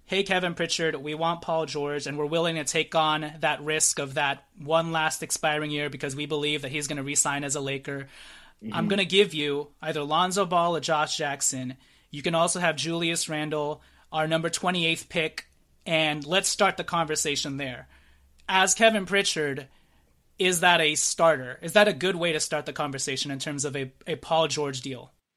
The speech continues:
Speaker 2: I'd say yes. I think that that is definitely a, that's definitely a good place to start the conversation,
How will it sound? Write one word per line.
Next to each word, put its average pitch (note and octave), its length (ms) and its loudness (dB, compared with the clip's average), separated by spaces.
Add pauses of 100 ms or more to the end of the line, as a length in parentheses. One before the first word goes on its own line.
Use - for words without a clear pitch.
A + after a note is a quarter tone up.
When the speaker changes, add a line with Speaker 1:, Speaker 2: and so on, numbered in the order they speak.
(200)
Speaker 2:
I'd G#3+ 200 8
say D#4 100 8
yes. C#4 380 8 (120)
I C3+ 120 6
think E3+ 460 2
that C3 240 -2
that C#3 300 4
is C3 140 -2
definitely C#3+ 460 2
a, A#2 360 -2 (280)
that's B2 200 -2
definitely C#3+ 380 4
a A#2+ 60 0
good A2+ 160 -4
place A#2+ 220 -4
to A2 80 -10
start B2+ 360 0
the A2+ 80 -10
conversation, G2+ 800 -8